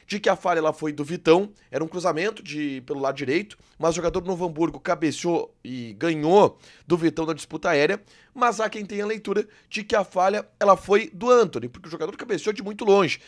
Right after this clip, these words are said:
e a bola acabou entrando. Mas o Novo Hamburgo, em uma chegada esporádica, acabou abrindo o placar no Estádio do Vale, em um momento onde o Inter já dominava a partida. E aí vem o outro ponto.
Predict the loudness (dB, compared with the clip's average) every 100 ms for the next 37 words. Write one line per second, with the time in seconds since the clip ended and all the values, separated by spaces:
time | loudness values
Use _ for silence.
0 | -14 2 2 2 -2 0 0 0 2 0
1 | 2 4 2 2 -12 _ -12 -2 0 0
2 | 2 0 0 _ _ -4 -2 -2 0 -2
3 | -4 -6 -4 -2 -2 0 0 -2 -6 -12
4 | -12 0 6 6 6 -2 -12 -20 2 2
5 | 2 2 2 2 -4 -4 -4 2 4 6
6 | 4 2 _ -8 -8 -4 -6 -6 -2 4
7 | 4 2 -12 -8 -4 -2 0 2 2 -2
8 | -6 -6 -8 -8 -4 -4 -4 _ _ _
9 | _ -8 4 4 4 -2 0 4 6 6
10 | 4 2 -2 -2 -8 -10 -14 _ 4 6
11 | 6 2 0 2 0 -2 -4 2 4 4
12 | -2